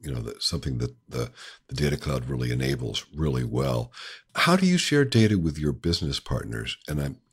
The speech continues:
I'm in particular, I, I wanna hear about the providers of over-the-top services.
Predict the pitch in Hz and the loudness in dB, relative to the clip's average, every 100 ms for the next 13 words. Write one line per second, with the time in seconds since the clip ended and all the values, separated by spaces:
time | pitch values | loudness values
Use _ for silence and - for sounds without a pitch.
0 | - 67 - - 76 - 69 - 143 95 | -10 -8 -8 -8 -8 -6 0 0 2 2
1 | 90 78 - - - 71 69 80 67 78 | 2 2 -2 -12 -10 -8 -2 -2 -2 -2
2 | 71 67 67 - 64 - 62 65 65 62 | -2 -2 -4 -6 -12 -10 -6 -6 -4 -6
3 | 60 - 69 67 60 - 57 - - 62 | -6 -6 -4 -4 -6 -8 -8 -8 -10 -10
4 | 60 - - | -10 -10 -12